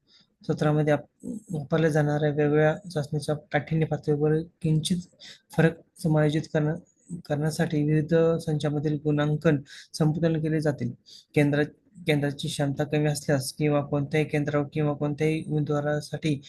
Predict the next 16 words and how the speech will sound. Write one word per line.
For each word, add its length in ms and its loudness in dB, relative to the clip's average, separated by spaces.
तांत्रिक 400 0
व्यत्यय 280 2
आल्यास 340 0
एकापेक्षा 420 -4
जास्त 300 -2
सत्रे 400 -4
आवश्यक 420 -2
राहतील. 340 -4
म्हणजे 200 -2
तुम्हाला 320 -2
बघा, 240 -2
वेगवेगळे 380 0
तुमचं 480 -6
सत्र 300 -6
असणार 320 0
आहे 120 0